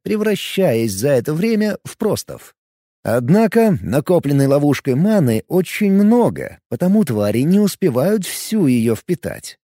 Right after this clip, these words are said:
И в итоге ядро излома начинает расцветать, используя заложенные в свою структуру магические заклинания стихии Земли.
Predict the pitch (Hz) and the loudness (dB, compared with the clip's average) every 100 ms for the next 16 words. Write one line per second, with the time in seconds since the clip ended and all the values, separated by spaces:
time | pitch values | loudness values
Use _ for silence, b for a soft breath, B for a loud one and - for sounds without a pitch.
0 | _ - 131 123 196 214 85 57 - 98 | _ -2 -2 0 0 -2 -2 -14 -10 -2
1 | 120 143 147 123 117 151 196 214 - 143 | 0 2 2 2 0 0 2 0 0 0
2 | 165 208 165 - - 180 202 - 175 185 | 0 0 -4 -8 -4 -2 -2 -4 -4 -4
3 | - 85 62 - - - 180 - 139 104 | -4 -10 -10 -16 -16 -6 -6 -4 -2 -2
4 | 98 117 110 143 160 123 131 131 - 131 | 0 -2 0 0 0 0 0 -2 -2 -2
5 | 143 123 127 135 - 233 151 131 180 202 | -2 -2 -4 -6 -4 -2 0 0 -2 -4
6 | - 190 - 180 151 156 156 160 180 190 | -4 -4 -2 -2 -2 -2 -2 0 2 2
7 | 180 - 190 - 180 143 131 135 78 - | 0 -2 -8 -6 -6 -4 -2 -4 -4 -10
8 | - | -20